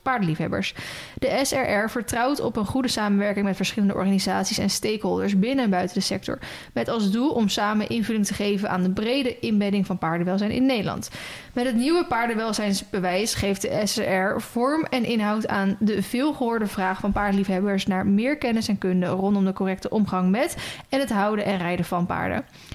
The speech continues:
Wetende dat heel veel paardenliefhebbers niet bij een organisatie zijn aangesloten, biedt het P W B concreet de mogelijkheid voor deze grote groep om aan te tonen dat ze een goede basiskennis hebben van het omgaan met paarden. Iets wat in Frankrijk wettelijk verplicht is. De S R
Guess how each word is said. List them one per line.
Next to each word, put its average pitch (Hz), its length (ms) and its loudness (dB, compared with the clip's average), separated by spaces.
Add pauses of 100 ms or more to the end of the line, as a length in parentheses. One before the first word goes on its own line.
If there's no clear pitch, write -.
(120)
Wetende 277 420 0
dat 240 140 0
heel 226 180 0
veel 247 100 -2
paardenliefhebbers 208 680 0
niet 208 360 4
bij 214 120 0
een 208 100 -2
organisatie 190 520 2
zijn 196 220 -2
aangesloten, 202 580 -2 (280)
biedt 254 300 2
het 220 200 -2
P - 40 -18
W 202 180 0
B 202 240 0
concreet 226 520 0
de 220 80 0
mogelijkheid 202 480 0
voor 202 140 -2
deze 185 220 0
grote 226 320 -2
groep 208 360 -4
om - 120 -2
aan 202 200 0
te 240 60 0
tonen 226 300 0
dat 214 140 0
ze - 100 -2
een - 80 -2
goede 254 280 0
basiskennis 208 580 0
hebben 208 260 0
van 190 100 0
het 185 140 -4
omgaan 269 340 0
met 175 140 -4
paarden. 165 320 -2 (380)
Iets 277 180 -2
wat 302 120 0
in 247 160 0
Frankrijk 262 600 0
wettelijk 233 360 0
verplicht 185 420 -4
is. - 240 -2 (480)
De 240 240 0
S 254 80 0
R 247 100 0